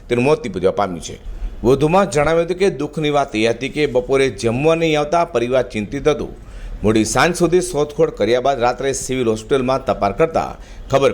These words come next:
પડી કે લલિતા ચોકડી પાસેથી એક ઇજાગ્રસ્ત બાસઠ વર્ષના વૃદ્ધને એકસો આઠ સારવાર માટે લઈ આવી હતી. વોર્ડમાં જઈ ઓળખ કરતા આ અજાણ્યા ઈસમ મારા પિતા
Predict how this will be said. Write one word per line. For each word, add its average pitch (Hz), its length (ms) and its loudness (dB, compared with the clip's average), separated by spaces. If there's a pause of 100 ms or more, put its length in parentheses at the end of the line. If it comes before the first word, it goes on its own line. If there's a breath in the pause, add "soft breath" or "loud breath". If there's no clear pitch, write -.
પડી 98 240 0
કે 120 100 2
લલિતા 131 460 2
ચોકડી 160 300 -4
પાસેથી 143 340 0
એક - 140 -14
ઇજાગ્રસ્ત 131 500 0
બાસઠ 131 400 -2
વર્ષના 135 280 -2
વૃદ્ધને 143 280 0 (540 loud breath)
એકસો 170 260 2
આઠ 180 220 0
સારવાર 156 300 2
માટે 160 200 0 (440 loud breath)
લઈ 123 200 2
આવી 131 220 0
હતી. 62 180 -14 (340 soft breath)
વોર્ડમાં 151 300 2
જઈ 196 160 2
ઓળખ 180 220 0
કરતા 180 320 0
આ 160 140 0
અજાણ્યા 160 340 0
ઈસમ 165 240 -2
મારા 135 240 0
પિતા 139 220 0